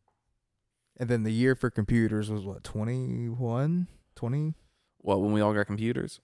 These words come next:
Speaker 1: Not when we all got it, but, like, computer gaming got real
Speaker 2: That's when I
Speaker 1: big.
Speaker 2: got into computer gaming.
Speaker 1: It was about twenty twenty, right?
Speaker 2: I mean, I've played games on computers before, but I didn't get into owning my own and really getting into it until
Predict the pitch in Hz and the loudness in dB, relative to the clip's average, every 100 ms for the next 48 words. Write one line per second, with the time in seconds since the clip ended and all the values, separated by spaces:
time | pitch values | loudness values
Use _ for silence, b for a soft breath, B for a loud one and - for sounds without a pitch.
0 | _ 147 156 131 117 120 104 104 117 107 | _ -2 0 2 2 2 2 2 2 2
1 | 110 107 110 - _ _ 135 123 127 120 | 0 -2 -4 -6 _ _ -2 2 2 2
2 | 104 104 104 104 107 101 104 101 202 143 | -2 -4 -4 -4 -4 -4 -4 2 4 6
3 | 143 175 107 104 101 104 90 76 69 - | 4 4 0 -4 -4 -4 -4 -6 -8 -8
4 | 113 139 170 143 139 139 131 131 131 101 | -10 -6 -2 0 0 0 0 0 0 -2
5 | 104 127 135 131 127 117 - - 120 113 | -2 -2 0 2 6 4 4 0 4 4
6 | 147 117 95 95 98 98 95 101 92 92 | 2 2 -2 -2 -4 -4 -6 -4 -4 -4
7 | 90 98 101 104 101 104 113 107 107 107 | -6 -6 -2 0 2 2 2 0 -2 -4
8 | 107 101 101 - 104 107 104 101 98 98 | -6 -8 -6 -4 -2 -2 -2 -2 0 0
9 | 107 104 101 101 98 95 98 107 104 104 | 2 0 0 -2 -2 -2 2 4 4 4
10 | 95 101 98 107 104 101 92 85 - 95 | 2 2 2 0 0 -2 -2 -4 -8 -8
11 | 104 92 82 | -4 -2 -4